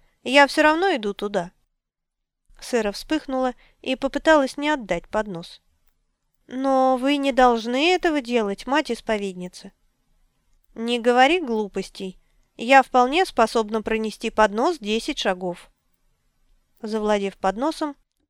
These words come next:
Кэлен отступила. Сэра не знала, куда деть руки, и просто поклонилась. «Да, мать-исповедница»,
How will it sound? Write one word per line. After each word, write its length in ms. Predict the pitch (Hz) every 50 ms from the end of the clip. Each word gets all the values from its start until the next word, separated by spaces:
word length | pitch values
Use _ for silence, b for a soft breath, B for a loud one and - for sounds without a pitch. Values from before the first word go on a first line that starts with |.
| _ _ -
Кэлен 360 | - 330 349 339 339 330 -
отступила. 720 | - - - - - - 277 262 - - 185 175 175 175 - _ _ _ _ _ _ _ _ _ _ _ _ _ _
Сэра 400 | - - - 277 262 240 247 247
не 160 | 254 262 254
знала, 340 | 240 240 247 247 233 233 233
куда 260 | - 254 226 240 240
деть 260 | 226 262 277 269 -
руки, 360 | 285 240 202 185 - - 190
и 160 | - - 214 220
просто 360 | - - 262 269 - - 226
поклонилась. 760 | - 220 - - 220 208 190 180 170 170 175 180 - - _ _ _ _ _ _ _ _ _ _ _ _ _ _ -
«Да, 280 | 254 247 311 302 277 240
мать-исповедница», 1080 | 226 226 220 - - 233 - - - 220 220 208 208 196 185 196 196 - - - 202